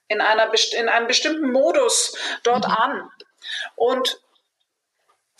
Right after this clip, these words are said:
Speaker 1: ich bleib jetzt mal bei Workshop, das gilt aber genauso auch für Coaching oder für,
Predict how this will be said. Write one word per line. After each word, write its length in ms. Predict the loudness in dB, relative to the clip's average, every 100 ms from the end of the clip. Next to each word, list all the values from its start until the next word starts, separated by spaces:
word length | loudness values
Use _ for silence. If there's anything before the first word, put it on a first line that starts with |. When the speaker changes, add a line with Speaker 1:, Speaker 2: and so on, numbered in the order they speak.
| -12 _ _ -10
Speaker 1:
ich 160 | -2
bleib 220 | 2 2
jetzt 160 | 0 0
mal 120 | 2
bei 220 | 4 2
Workshop, 520 | 2 2 2 0 -2 -2
das 220 | 0 0
gilt 180 | 0 2
aber 260 | 2 0 0
genauso 420 | 0 2 2 2
auch 160 | 0
für 140 | -4 -4
Coaching 520 | 0 0 2 0 0
oder 260 | 0 0 0
für, 480 | 2 4 4 2